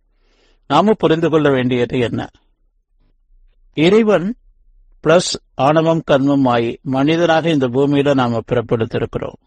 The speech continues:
யாராவது அறிவை கொண்டு மனிதன் மைனஸ் ஆணவம் கர்மம் மாயை, நாம் இறைவனாக மாறி வாழணும் என்று சொல்லி ஆள்காட்டி வரிகள் என்ன சொல்றது? "உடலில் உறையும் உயிரும்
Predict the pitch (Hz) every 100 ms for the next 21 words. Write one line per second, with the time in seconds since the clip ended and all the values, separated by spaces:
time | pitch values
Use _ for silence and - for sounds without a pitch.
0 | _ _ _ _ _ _ _ _ _ _
1 | _ _ - 135 151 185 202 208 180 123
2 | 131 143 143 135 120 113 120 139 - -
3 | 131 151 190 202 214 156 135 160 185 180
4 | - 143 135 147 143 143 139 120 127 120
5 | 113 113 113 - 127 123 120 139 147 151
6 | 151 151 143 120 120 139 151 127 113 127
7 | 135 135 - 120 120 117 113 113 120 -
8 | - _ _ _ _ _ _ _ - 151
9 | 175 180 165 156 143 151 147 143 135 123
10 | 127 131 131 131 135 165 185 190 156 151
11 | 151 156 135 113 120 123